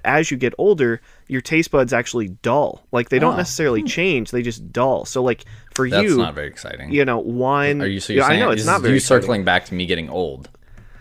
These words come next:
Speaker 1: Well, yeah. So, like, I have yet to get to a point where I'm past my prime and my taste buds, uh,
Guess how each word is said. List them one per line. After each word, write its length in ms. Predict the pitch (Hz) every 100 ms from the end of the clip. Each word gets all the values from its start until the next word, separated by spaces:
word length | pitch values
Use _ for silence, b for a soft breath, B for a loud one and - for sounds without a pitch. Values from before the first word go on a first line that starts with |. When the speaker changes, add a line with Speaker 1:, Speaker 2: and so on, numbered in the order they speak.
| b -
Speaker 1:
Well, 160 | 120 -
yeah. 180 | 202 160
So, 160 | 170
like, 200 | 156 139 -
I 360 | 147 190 156
have 260 | 147 156 131
yet 220 | 139 160
to 100 | -
get 300 | 151 143 123
to 180 | - 131
a 60 | 123
point 420 | - 147 131 -
where 220 | 127 123
I'm 160 | 120 123
past 320 | 135 131 -
my 100 | 131
prime 360 | - 127 127 127
and 80 |
my 100 | 123
taste 380 | 131 147 147 -
buds, 340 | 131 117 117 -
uh, 320 | 113 117 110